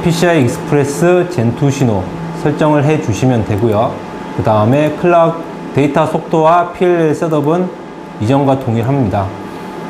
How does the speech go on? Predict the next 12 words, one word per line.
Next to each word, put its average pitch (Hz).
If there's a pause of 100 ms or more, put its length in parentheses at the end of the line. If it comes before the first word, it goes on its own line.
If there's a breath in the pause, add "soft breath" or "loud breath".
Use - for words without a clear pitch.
(1300)
그 175
다음으로 185
설정해 185
주셔야 143
될 135
부분이 131
채널 185
효과에 190
대한 127
정보인데요. 107 (800)
제일 151
먼저 147